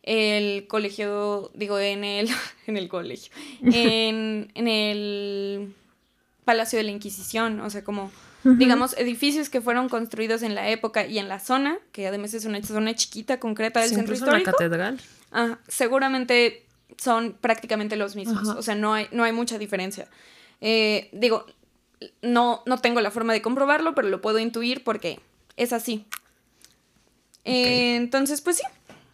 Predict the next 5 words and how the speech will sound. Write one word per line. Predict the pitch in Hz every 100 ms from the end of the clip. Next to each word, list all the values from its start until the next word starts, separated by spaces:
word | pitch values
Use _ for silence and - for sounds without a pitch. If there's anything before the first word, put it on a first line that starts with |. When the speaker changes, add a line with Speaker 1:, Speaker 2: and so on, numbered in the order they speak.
| _ _ _ _ _ _ - -
Speaker 1:
Dejando | - 240 233 233 240 240 247 254 254 247
estos | 240 - 240 240 - -
aspectos | 277 - 233 - 247
de | 262
lado, | 349 320 294 381